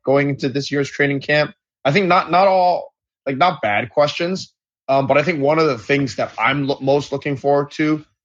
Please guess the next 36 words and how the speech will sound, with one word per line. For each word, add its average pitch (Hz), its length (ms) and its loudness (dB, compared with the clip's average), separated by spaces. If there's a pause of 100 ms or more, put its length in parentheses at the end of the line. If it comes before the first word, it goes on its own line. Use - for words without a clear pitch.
(180)
is 120 340 -2 (220)
how 135 260 0
Klay 117 260 -2
Thompson 101 500 -6
looks, - 380 -10 (300)
uh, 104 160 2
coming 127 340 0
into 120 220 -4
his 110 180 -4
second 110 320 -2
season 104 360 -8
after 98 580 -6 (240)
his 107 180 -8
two 120 240 -6
severe 101 460 -4
injuries. 92 400 -6
'Cause 113 240 -4 (320)
you 185 280 4
and 202 100 4
I 190 220 4
agree, 156 420 0
and 120 160 -2
we 131 80 -2
can 147 140 -2
all 143 180 2
say 131 240 -2
that 120 240 -2
Klay 123 180 -6
Thompson 120 320 -8
was 101 120 -10
not 110 160 0
a - 20 -4
hundred 104 200 -2
percent 98 280 -6
last 95 220 -8
season. 87 280 -12